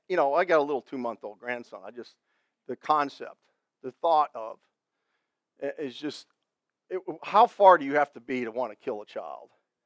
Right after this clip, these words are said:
And, and then to, I'm, I'm gonna get on a topic here. Oh, I've gotta be careful. But, you know, you, you think about some of these cities that went to full-term abortions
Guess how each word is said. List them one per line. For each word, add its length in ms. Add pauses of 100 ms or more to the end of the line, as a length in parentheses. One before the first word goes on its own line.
(640)
And, 240
and 120
then 140
to, 320 (400)
I'm, 180
I'm 100
gonna 140
get 140
on 120
a 60
topic 420
here. 240
Oh, 80
I've 160
gotta 140
be 80
careful. 400
But, 240 (380)
you 100
know, 120
you, 280
you 100
think 240
about 360 (200)
some 140
of 60
these 140
cities 460
that 200 (160)
went 200
to 80
full-term 540
abortions 680